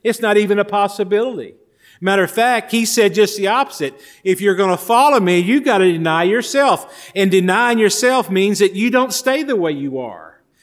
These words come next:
You lose yourself in the process of following Christ." Jesus never said, "Follow me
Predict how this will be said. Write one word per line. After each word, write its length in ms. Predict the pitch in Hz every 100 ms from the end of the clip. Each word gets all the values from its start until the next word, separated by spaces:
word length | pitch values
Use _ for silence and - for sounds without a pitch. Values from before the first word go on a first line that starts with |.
| _
You 220 | 180 208 202
lose 380 | 214 277 262
yourself 500 | 226 190 - 165 160
in 80 | 196
the 80 | 202
process 840 | 196 247 262 254 208 131 101 - _ _ _
of 140 | 175
following 420 | 175 147 135 151 190
Christ." 600 | 220 247 190 107 - - _ _ _ _
Jesus 480 | 120 196 262 269 -
never 280 | 254 247 254
said, 340 | - 180 175
"Follow 400 | - 208 226 254
me 460 | 220 165 151 160